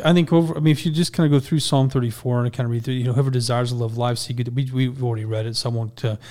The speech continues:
but if you, if you have your Bible and you're looking at it right now, it's, uh, First Peter three, uh, starting with verse, uh, nine, middle of verse nine, or I'm sorry, verse ten, and through twelve.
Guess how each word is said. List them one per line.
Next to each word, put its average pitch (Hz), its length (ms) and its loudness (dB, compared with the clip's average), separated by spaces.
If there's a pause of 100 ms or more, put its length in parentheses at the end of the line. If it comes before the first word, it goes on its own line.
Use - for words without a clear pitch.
(140)
but 143 60 2
if 131 120 0
you, 147 60 0
if 135 180 -8
you 139 80 2
have 143 80 2
your 131 80 2
Bible 120 380 2
and 117 80 0
you're 113 80 0
looking 120 260 -2
at 113 80 -2
it 113 60 -2
right 117 220 -2
now, 127 280 0 (460)
it's, - 260 -4
uh, 113 160 0
First 120 400 -4
Peter 113 240 -2
three, 131 400 2 (460)
uh, 113 260 0
starting 120 400 -2
with 113 140 -4
verse, 113 420 -4
uh, 110 240 -2 (380)
nine, 131 400 0 (260)
middle 120 240 0
of 113 100 -2
verse 110 320 -4
nine, 120 240 0
or 117 140 0
I'm 127 140 0
sorry, 110 180 -2
verse 113 200 -2
ten, 139 340 0 (680)
and 117 300 -2
through 135 140 0
twelve. - 420 -2